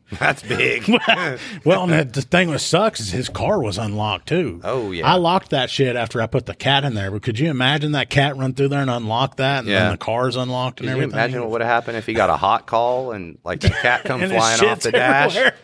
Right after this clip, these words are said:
Speaker 1: The shit's everywhere, and the cat comes flying off the dash at him?
Speaker 2: I was hoping the cat would stay in there,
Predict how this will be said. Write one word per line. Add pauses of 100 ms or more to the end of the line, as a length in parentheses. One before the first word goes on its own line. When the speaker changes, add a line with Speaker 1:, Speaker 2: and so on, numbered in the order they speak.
(120)
Speaker 1:
The
shit's
everywhere,
and
the
cat
comes
flying
off
the
dash
at
him?
Speaker 2:
I
was
hoping
the
cat
would
stay
in
there,